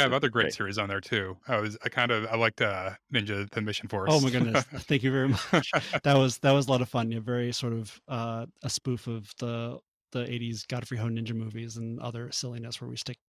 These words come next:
Speaker 3: ninjas into other
Speaker 1: Oh, you know
Speaker 3: movies.
Speaker 1: what? I wanna ask you, you, you directed an animated feature.
Speaker 3: I did. Um,
Speaker 1: Yeah.
Speaker 3: it's, uh, called Space Ninja, and it was based on a comic that a friend of mine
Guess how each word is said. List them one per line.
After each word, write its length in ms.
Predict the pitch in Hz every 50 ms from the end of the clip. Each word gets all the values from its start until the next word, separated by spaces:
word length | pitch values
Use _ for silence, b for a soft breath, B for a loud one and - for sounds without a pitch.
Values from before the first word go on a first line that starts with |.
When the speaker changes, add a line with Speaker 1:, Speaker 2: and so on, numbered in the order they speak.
| _ _ 185
Speaker 3:
ninjas 360 | 135 127 117 117 127 117 117
into 300 | 113 - - 131 131 143 -
other 160 | - 143 151
Speaker 1:
Oh, 80 | - 139 127
you 60 | 120 160
know 60 | 175
Speaker 3:
movies. 140 | 196 220 190
Speaker 1:
what? 0 | 143
I 80 | 139
wanna 260 | 147 160 175 196 160 - _ _ _ _ _ _ -
ask 320 | - 151 165 175 - - -
you, 120 | 143 127 -
you, 440 | 139 143 147 151 151 156 151 147 -
you 100 | - 139
directed 340 | 139 160 165 156 - 160 139
an 120 | 131 123
animated 540 | 123 120 127 135 131 123 117 120 107 104 - -
feature. 440 | - 160 165 - 98 92 98 98 - B B B B _ _ _
Speaker 3:
I 60 | - 151
did. 360 | - 233 220 147 117 107 - -
Um, 320 | - 139 139 139 139 143 - - - -
Speaker 1:
Yeah. 140 | 135 127 107 - -
Speaker 3:
it's, 400 | - 143 139 135 - - - -
uh, 320 | 139 127 123 123 123 123 123 -
called 400 | - - 127 120 120 120 113 -
Space 400 | - - - - 135 135 131 -
Ninja, 580 | 131 117 107 110 - - 107 113 110 117 - - _ -
and 540 | 127 117 113 113 113 110 113 113 117 113 - - -
it 80 | - 135
was 160 | 123 127 117
based 320 | - - 127 123 117 - -
on 500 | 131 127 123 123 123 123 123 123 127 - - _ _ _ _ _ _ _
a 100 | 147 139
comic 480 | - - - 127 127 123 127 120 - - 175
that 200 | - 123 120 -
a 40 | 123
friend 200 | - - 139 143
of 60 | 143 131
mine 380 | 123 117 117 113 117 123 180